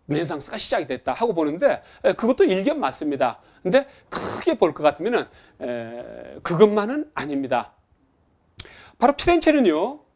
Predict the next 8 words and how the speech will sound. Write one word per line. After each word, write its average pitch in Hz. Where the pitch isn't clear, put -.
어떤 180
역할을 233
했었냐면요, 147
교황청이 247
전 220
세계에서 233
걷어들이는 151
수익, -